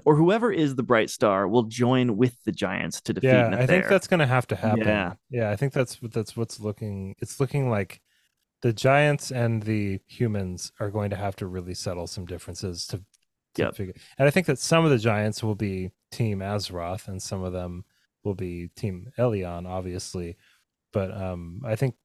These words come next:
Speaker 2: the giants are gonna hopefully play a really big role here. I wanna see some more lizards for sure.
Speaker 1: Mm-hmm.
Speaker 2: Um,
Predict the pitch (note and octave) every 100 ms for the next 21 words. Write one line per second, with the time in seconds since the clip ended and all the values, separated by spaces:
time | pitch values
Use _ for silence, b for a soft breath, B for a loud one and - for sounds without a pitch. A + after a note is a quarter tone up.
0 | _ _ _ _ _ A2+ G#2+ C#3+ D#3 D3
1 | - C3+ B2 A#2 - _ _ _ _ -
2 | C3+ - G#2 F#2+ F#2 _ - G#2+ F#2 G2
3 | F2+ F#2 F2+ F2+ F2 F2+ G2+ F#2+ - b
4 | - B2+ - C3 A#2 G#2 F2+ G#2 C3 D3
5 | C#3+ - - _ _ _ - G#2 C3+ B2+
6 | A2+ G#2 A2 _ _ _ _ G#2+ G2 F2+
7 | E2+